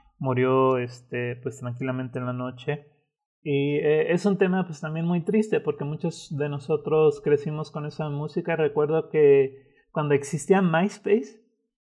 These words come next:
las primeras canciones que yo tenía en mi top o en la canción de perfil era la de Duality de, de Slipknot, y también me gustaba mucho Vermilion,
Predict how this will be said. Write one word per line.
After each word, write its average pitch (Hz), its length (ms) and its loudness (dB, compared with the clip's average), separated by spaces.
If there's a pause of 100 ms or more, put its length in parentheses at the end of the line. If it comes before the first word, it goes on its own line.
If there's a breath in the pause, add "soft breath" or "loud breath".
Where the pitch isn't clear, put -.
(240)
las 151 340 2
primeras 170 400 -4
canciones 165 380 -4
que 151 120 -2
yo 151 120 0
tenía 170 380 -2
en 156 140 -4
mi 131 260 -6
top 185 360 0
o 135 280 -6
en 135 80 -4
la 131 140 -4
canción 147 500 -4
de 143 500 4
perfil 160 680 -2
era 147 440 2
la 131 380 0
de 123 720 -4 (580)
Duality 156 960 4
de, 131 880 -4
de 135 120 2
Slipknot, 175 800 -2
y 143 920 -2
también 156 200 -2
me 156 80 2
gustaba 147 360 2
mucho 139 260 -4
Vermilion, 147 1000 -2